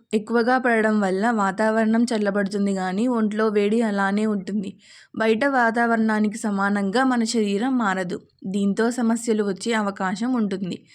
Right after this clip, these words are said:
గోరింటాకులో వేడిని తగ్గించే గుణం ఉంటుంది. అంతేకాకుండా రోగనిరోధక శక్తిని పెంచే రక్త ప్రసరణ సక్రమంగా జరిగేలా చేస్తుంది. అందుకే ప్రతి ఒక్కరూ ఈ సమయంలో గోరింటాకు పెట్టుకోవాలని చెబుతుంటారు.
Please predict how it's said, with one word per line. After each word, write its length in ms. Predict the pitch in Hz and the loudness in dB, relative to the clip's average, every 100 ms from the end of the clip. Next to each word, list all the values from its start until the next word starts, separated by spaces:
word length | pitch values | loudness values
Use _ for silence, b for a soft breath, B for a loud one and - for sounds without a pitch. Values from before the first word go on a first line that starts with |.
| B B B | B B B
గోరింటాకులో 800 | 208 214 247 262 269 247 226 220 | 0 2 2 0 0 2 2 2
వేడిని 420 | 233 214 220 226 | 4 4 4 2
తగ్గించే 540 | 220 220 180 190 196 214 | 0 -2 -2 -2 0 0
గుణం 280 | 196 190 226 | 0 0 0
ఉంటుంది. 440 | 233 202 196 185 - - | 0 0 -2 -6 -8 -6
అంతేకాకుండా 800 | 196 208 214 214 202 196 202 262 247 B B B - | -2 0 0 0 -2 -2 0 -2 -4 B B B 0
రోగనిరోధక 760 | 247 254 285 269 254 240 247 | 2 4 2 4 4 4 2
శక్తిని 440 | 247 233 - 226 208 | 0 0 0 0 2
పెంచే 360 | 202 190 214 233 | 0 -2 0 0
రక్త 320 | 220 214 233 | 0 -4 -4
ప్రసరణ 680 | 220 220 226 208 208 208 240 285 - - | -2 -2 0 0 2 0 -2 -6 -16 -10
సక్రమంగా 720 | 220 214 220 220 220 220 233 | -6 -2 0 2 2 2 2
జరిగేలా 500 | 220 196 190 196 190 | 2 0 0 0 0
చేస్తుంది. 560 | 247 254 247 214 196 202 B B B - | 0 -2 -2 -4 -4 -6 B B B -2
అందుకే 400 | 208 202 196 233 | 0 0 0 -2
ప్రతి 240 | 269 233 226 | 0 0 2
ఒక్కరూ 420 | 196 196 226 240 | 0 0 0 0
ఈ 160 | 247 240 | 0 -2
సమయంలో 560 | 226 202 208 214 226 | -2 -2 -2 0 0
గోరింటాకు 580 | 220 196 190 196 214 220 | 0 -2 -2 -2 -4 -4
పెట్టుకోవాలని 800 | 220 202 208 202 196 196 185 220 | -4 -4 -4 -2 0 0 -2 -4
చెబుతుంటారు. 720 | 262 226 220 208 202 185 - | -4 -4 -4 -4 -2 -4 -6